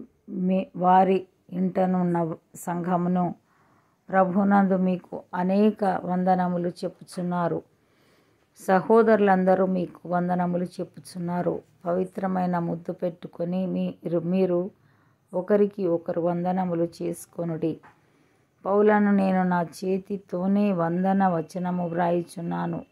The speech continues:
ఎవడైనను ప్రభువును ప్రేమింపకుంటే, వాడు శపింపబడునుగాక. ప్రభు వచ్చుచున్నాడు.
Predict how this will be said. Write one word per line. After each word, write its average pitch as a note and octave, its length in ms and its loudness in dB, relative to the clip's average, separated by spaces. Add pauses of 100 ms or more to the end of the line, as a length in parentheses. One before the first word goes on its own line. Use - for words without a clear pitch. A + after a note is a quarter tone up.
ఎవడైనను F3 720 -2
ప్రభువును F3 800 -6 (680)
ప్రేమింపకుంటే, F#3+ 880 -2
వాడు F3 320 0
శపింపబడునుగాక. E3 1400 -4 (120)
ప్రభు F3 400 -4
వచ్చుచున్నాడు. F3 1080 -4